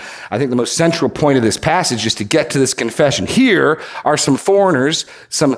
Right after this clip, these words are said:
non-Jewish people or half-Jewish people, and look at the confession they have. They spend just two days with Jesus. They're convinced. They're finding him compelling.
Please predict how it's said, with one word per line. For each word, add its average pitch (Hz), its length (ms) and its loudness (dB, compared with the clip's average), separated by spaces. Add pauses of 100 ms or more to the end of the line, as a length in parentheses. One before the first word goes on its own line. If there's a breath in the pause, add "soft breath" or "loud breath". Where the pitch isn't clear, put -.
(100)
non-Jewish 147 920 4
people 110 300 0
or 107 180 0
half-Jewish 127 840 -2
people, 113 280 -2
and 139 80 0
look 175 160 2
at 214 80 -2
the 175 80 -2
confession 175 640 0
they 175 240 2
have. 98 220 0
They 101 100 0
spend 143 320 0
just 131 200 -2
two 123 140 0
days 165 360 2
with 143 100 0
Jesus. 135 400 0
They're 123 180 0
convinced. 120 760 -2 (420 loud breath)
They're 117 260 2 (260 loud breath)
finding 117 440 0
him 107 260 0
compelling. 90 920 -2